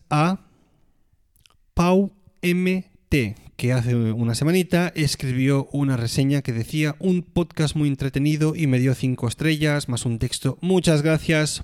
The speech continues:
Pau. Supongo que eres un hombre, no, o una mujer. Pau es nombre de hombre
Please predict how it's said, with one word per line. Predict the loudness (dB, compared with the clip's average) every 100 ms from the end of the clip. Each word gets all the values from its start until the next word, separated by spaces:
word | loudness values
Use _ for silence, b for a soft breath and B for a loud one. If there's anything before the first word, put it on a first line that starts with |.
| -2
Pau. | 2 4 2 -2 B B B B
Supongo | -14 -6 -4 2 2 2 2 2 0
que | -4 0 2 2 0 -4 b b b _
eres | -2 0 0
un | 0 2
hombre, | 0 0 2 0 -2 -8 -10
no, | -4 -2 -2 -4 -8 _ _
o | -4
una | 0 0
mujer. | -2 -2 -4 -4 -6
Pau | -4 -4 -6 -10
es | -12 -4
nombre | -2 0 0
de | 0
hombre | -2 -2 -2 -4